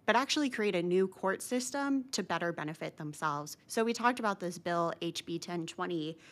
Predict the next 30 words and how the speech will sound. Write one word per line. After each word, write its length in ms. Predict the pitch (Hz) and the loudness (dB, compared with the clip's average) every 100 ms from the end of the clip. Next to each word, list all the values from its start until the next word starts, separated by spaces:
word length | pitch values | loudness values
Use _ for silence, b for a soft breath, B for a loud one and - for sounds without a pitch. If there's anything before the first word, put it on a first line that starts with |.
| b b | b b
uh, 200 | 170 165 156 | 4 6 6
a 80 | |
couple 300 | - 254 254 | 4 2 4
episodes 340 | 208 208 185 175 | 2 2 -4 -4
ago 160 | 180 | -2
on 140 | 165 160 | 0 -2
the 60 | |
podcast 600 | 156 175 170 170 160 165 - | -2 -4 -4 -2 -4 -4 -10
with 300 | 185 160 160 - | -6 -2 -4 -4
Erika 400 | 180 175 175 175 | -4 -2 -2 -4
Bennett 240 | 165 156 - | -4 -6 -6
Scott. 480 | - 247 185 165 - b b _ _ | -2 0 2 0 -4 b b _ _
This 180 | 240 240 | 4 4
bill, 340 | 339 359 285 - | 2 4 4 4
H 200 | 214 - | -2 -2
B 120 | 208 | -4
ten 240 | 220 190 | -4 -4
twenty, 340 | - 262 240 208 | -4 0 2 0
creates 380 | - 208 190 - | 0 0 0 -2
a 120 | 175 | -2
new 400 | 185 196 220 240 | 0 2 2 2
judicial 480 | 214 190 170 175 170 | 0 -2 -2 -2 -4
district 560 | 165 160 - 170 170 - | -6 -6 -6 -6 -8 -6
in 200 | 170 160 | -6 -4
Jackson, 520 | 147 160 - 185 180 | -4 -6 -6 -4 -4
Mississippi, 760 | 170 170 165 165 - 233 254 254 B B - | -4 -8 -8 -8 -6 -4 -4 -4 B B -2
where 180 | 185 | 0
judges 500 | 170 214 220 262 262 | 2 4 4 4 2
and 160 | - 170 | 2 -4
prosecutors, 880 | - 175 175 190 - 196 202 196 180 | 2 0 0 -6 -8 -6 -4 -2 -4